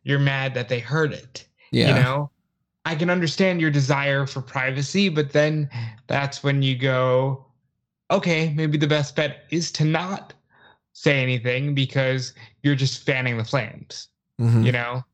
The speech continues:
Speaker 1: And if you are just gonna end up in A E W, then sit back, heal yourself, and let them see you back in A E W.
Speaker 2: And that's
Speaker 1: It
Speaker 2: why
Speaker 1: shouldn't
Speaker 2: hopefully it's the end of that discussion and it's not some kind of bullshit.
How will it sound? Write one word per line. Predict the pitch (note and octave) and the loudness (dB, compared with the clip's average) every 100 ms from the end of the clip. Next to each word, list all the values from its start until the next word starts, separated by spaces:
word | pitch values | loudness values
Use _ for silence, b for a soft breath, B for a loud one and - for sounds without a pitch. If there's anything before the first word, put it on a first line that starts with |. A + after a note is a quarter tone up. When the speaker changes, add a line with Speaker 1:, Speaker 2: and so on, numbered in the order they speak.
| _ _ _ _ - | _ _ _ _ 2
Speaker 1:
And | D3+ | 4
if | B2+ | 6
you | D3 D3+ | 4 4
are | E3 | 2
just | D3+ C#3+ | -2 0
gonna | D#3 | 0
end | C#3+ | 2
up | C3+ B2+ | 0 0
in | |
A | B2+ | -2
E | B2 | 0
W, | A#2 A2+ C3 C#3 C3+ b b b | -2 0 0 -2 -4 b b b
then | C#3 C#3+ D3+ C#3+ _ | 0 0 0 -4 _
sit | - F3+ E3 | -2 -2 0
back, | E3+ F#3 - - _ _ - | 0 -2 -6 -20 _ _ -20
heal | - - E3 | -10 0 2
yourself, | E3+ E3 C#3 E3 D#3+ F#3 - - - | 4 2 4 4 4 -2 -6 -12 -4
and | C#3+ C#3+ C#3+ C#3+ C#3 b b b b b _ - | 0 2 2 0 -4 b b b b b _ -4
let | B2+ C#3+ D3 - _ - | 0 2 0 -6 _ -2
them | D3 D3+ D3 | 2 4 4
see | - D3+ | 2 0
you | C#3+ | 2
back | C#3 C3+ C3+ | 2 0 -2
in | C#3 | 0
A | |
E | C3+ C3+ C#3 | 0 0 2
W. | D#3 D3 G#2+ G2+ A2+ - _ _ _ _ _ _ _ _ _ | 2 2 -2 -4 -8 -12 _ _ _ _ _ _ _ _ _
Speaker 2:
And | D3+ | 6
that's | D3 C3 | 8 8
Speaker 1:
It | D3 | 8
Speaker 2:
why | B2 | 10
Speaker 1:
shouldn't | A#2 A#2 | 10 8
Speaker 2:
hopefully | C3 C3 - A#2+ A2 | 8 6 8 8 8
it's | A2 - - - _ _ _ _ - | 6 4 0 0 _ _ _ _ 6
the | B2 B2 | 8 10
end | B2 A2+ | 8 6
of | A2 | 8
that | G#2+ G#2+ - | 8 6 4
discussion | - A2+ A2 A2+ G#2+ | 4 6 8 6 6
and | G#2 | 6
it's | G2+ - | 4 6
not | G2+ F#2+ | 6 6
some | G#2+ | 2
kind | G#2+ G2+ | 4 4
of | F#2 | 6
bullshit. | F2+ G#2 - G2 F#2+ | 4 4 6 6 4